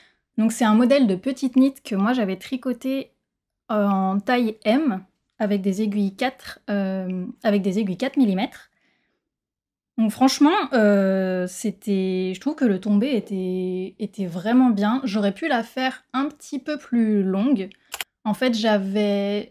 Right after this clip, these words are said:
pour, pour la longueur, j'ai suivi les recommandations qu'il y avait dans le patron. Et, euh, pour moi, ça me convenait bien. Pour ma maman, je pense qu'elle aurait aimé qu'elle soit un peu plus longue. Donc en fait, en sachant qu'il me restait ça, j'aurais pu éventuellement,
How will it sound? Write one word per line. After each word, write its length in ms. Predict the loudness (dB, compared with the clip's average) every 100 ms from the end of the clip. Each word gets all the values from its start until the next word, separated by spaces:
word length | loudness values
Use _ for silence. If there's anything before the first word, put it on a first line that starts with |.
| -4
pour, 180 | -4 0
pour 120 | 2
la 80 | 6
longueur, 240 | 6 4
j'ai 140 | 2
suivi 320 | -2 -4 -4 0
les 260 | 0 0
recommandations 640 | -2 -2 0 0 0 -2 -4
qu'il 160 | -2
y 20 |
avait 140 | -4 -2
dans 140 | -2
le 80 | -2
patron. 340 | -4 -6 -8 -8 _ _ _ _ _ _ _ _
Et, 300 | -2 2 4
euh, 260 | 6 4 2
pour 220 | 2 6
moi, 140 | 6
ça 140 | 6 2
me 100 | 2
convenait 460 | 0 2 4 4
bien. 460 | 4 0 2 2 0 -4
Pour 120 | -2
ma 120 | 2
maman, 280 | 2 2 2
je 140 | -2
pense 220 | -4 -6
qu'elle 160 | -2 -2
aurait 160 | 0 0
aimé 180 | 0
qu'elle 140 | -2 -4
soit 220 | -4 -6 -2
un 140 | 0
peu 140 | 0
plus 200 | -2 -2
longue. 360 | 0 4 6 6
Donc 220 | 4 -2
en 80 | -2
fait, 160 | -2 -4
en 60 |
sachant 260 | -4 -2 -4
qu'il 180 | -2 -2
me 60 |
restait 500 | -2 -6 -6 -6 -6 -8
ça, 520 | -10 -8 -4 -2 -2
j'aurais 340 | -4 -4 -4
pu 380 | -6 -8 -6 -4 -2
éventuellement, 880 | -2 -4 -2 0 0 0 0 -2